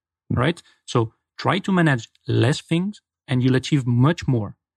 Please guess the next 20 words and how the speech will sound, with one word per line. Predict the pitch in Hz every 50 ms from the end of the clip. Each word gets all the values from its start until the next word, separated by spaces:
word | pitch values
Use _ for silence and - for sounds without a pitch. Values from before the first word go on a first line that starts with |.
| _ _ _ _ -
right? | 123 117 143 165 _ _ _ _ _ _ _ - - - - 170 143
Just, | 113 120 151 156 - _ _
just | - 147 143 -
yesterday, | - 170 - - 127
I |
was | 117 117 117
talking | - - 131 117 - 143 127
to | - 127 120
a |
customer | - - 160 - - 127 113 107
and | 110 110
he's, | 113 110 110 120
he's | - 131 123 120 -
putting | _ - 143 139 135 127 117
up | 113 110
this | 110 113 113 110 - - - _ _
huge, | - 117 117 120 123 120 120 120 113 - - - - -
uh, | 131 120 117
Microsoft | 110 110 107 110 117 - 120 - - 107 - -
project, | - - - - - - -